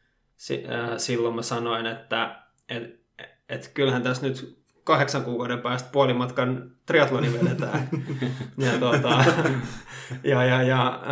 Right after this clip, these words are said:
Speaker 1: ä, tammikuussa oli leikkaus ja maaliskuussa ei alkaa käyttää kättä ja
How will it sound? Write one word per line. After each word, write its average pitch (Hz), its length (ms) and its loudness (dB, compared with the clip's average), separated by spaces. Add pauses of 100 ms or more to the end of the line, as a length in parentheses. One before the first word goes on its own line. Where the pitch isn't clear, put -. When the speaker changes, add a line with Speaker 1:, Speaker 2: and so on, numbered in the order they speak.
Speaker 1:
ä, 131 60 0
tammikuussa 135 540 2
oli 127 160 4
leikkaus 127 640 4
ja 120 380 -2 (340)
maaliskuussa 123 800 0
ei 117 60 0
alkaa 123 300 0
käyttää 120 420 -2
kättä 131 480 -2
ja 120 200 -6